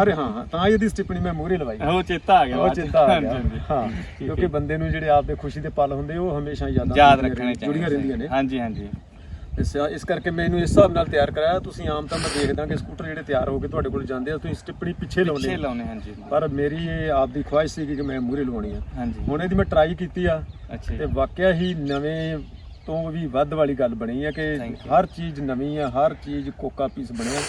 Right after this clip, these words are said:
Speaker 2: ਹਾਂਜੀ।
Speaker 1: ਔਰ ਇਹਦੀ ਆਵਾਜ਼ ਮੈਂ ਸਟਾਰਟ ਕਰਕੇ ਦੇਖਿਆ, ਕੱਲਾ ਕੱਲਾ ਸਟਾਕ ਸੁੱਟਦਾ ਹੈ। ਤੇ
Speaker 2: Thank you।
Speaker 1: ਮੈਨੂੰ, ਮੈਂ ਹੋਰ ਵੀ ਵੀਰਾਂ ਨੂੰ ਕਹਾਂਗਾ
Speaker 2: ਅੱਛਾ
Speaker 1: ਕਿ
Speaker 2: ਜੀ।
Speaker 1: ਵੀਰ ਜੀ, ਜੇ ਤੁਸੀਂ ਕੋਈ ਪੈਸੇ ਲਾਉਣੇ ਆ ਤੇ ਪੈਸੇ ਤਾਂ ਆਪਾਂ ਹਰੇਕ ਜਗ੍ਹਾ ਹੀ ਲਾਉਣੀ ਆ।
Speaker 2: ਹਾਂਜੀ, ਹਾਂਜੀ।
Speaker 1: ਪਰ ਮੇਰਾ ਖਿਆਲ ਦਾਸ ਕੋਲੇ ਜਾਇਓ,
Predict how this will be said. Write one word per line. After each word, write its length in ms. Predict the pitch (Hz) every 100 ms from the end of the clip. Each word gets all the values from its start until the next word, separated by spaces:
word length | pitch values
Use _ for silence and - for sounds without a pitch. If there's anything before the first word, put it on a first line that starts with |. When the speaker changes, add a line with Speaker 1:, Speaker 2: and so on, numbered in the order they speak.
| - -
Speaker 2:
ਹਾਂਜੀ। 200 | 127 113
Speaker 1:
ਔਰ 140 | 135 139
ਇਹਦੀ 200 | 147 143
ਆਵਾਜ਼ 380 | 135 117 120 131
ਮੈਂ 100 | 139
ਸਟਾਰਟ 280 | - 131 123
ਕਰਕੇ 240 | 135 135
ਦੇਖਿਆ, 240 | 120 123 139
ਕੱਲਾ 180 | 143 165
ਕੱਲਾ 200 | 160 156
ਸਟਾਕ 320 | 147 143 127
ਸੁੱਟਦਾ 280 | - 156 160
ਹੈ। 60 | 147
ਤੇ 640 | - - - - - -
Speaker 2:
Thank 20 |
you। 60 | 131
Speaker 1:
ਮੈਨੂੰ, 500 | 139 143 151 151 147 139 131
ਮੈਂ 280 | 139 147 151
ਹੋਰ 240 | 131 147
ਵੀ 120 | 165
ਵੀਰਾਂ 240 | 151 147 147
ਨੂੰ 100 | 139
ਕਹਾਂਗਾ 380 | 127 135 151 147
Speaker 2:
ਅੱਛਾ 340 | - - 139
Speaker 1:
ਕਿ 200 | 135 147
Speaker 2:
ਜੀ। 0 |
Speaker 1:
ਵੀਰ 160 | 135 147
ਜੀ, 120 | 156
ਜੇ 100 | 160 -
ਤੁਸੀਂ 220 | 147 156
ਕੋਈ 140 | 147 147
ਪੈਸੇ 260 | 151 139 165
ਲਾਉਣੇ 380 | 147 143 160
ਆ 80 | 175
ਤੇ 140 | 170 180
ਪੈਸੇ 280 | - 151 147
ਤਾਂ 120 | 175
ਆਪਾਂ 200 | 180 190
ਹਰੇਕ 220 | 151 156 175
ਜਗ੍ਹਾ 180 | 196
ਹੀ 80 | 214
ਲਾਉਣੀ 240 | 185 170 165
ਆ। 100 | 143 -
Speaker 2:
ਹਾਂਜੀ, 220 | 135 139
ਹਾਂਜੀ। 140 | 127
Speaker 1:
ਪਰ 160 | 110 156 160 156 151 151 - - - -
ਮੇਰਾ 180 | 135 156
ਖਿਆਲ 160 | 156 160
ਦਾਸ 280 | 127 135 -
ਕੋਲੇ 220 | 170 170
ਜਾਇਓ, 300 | 139 113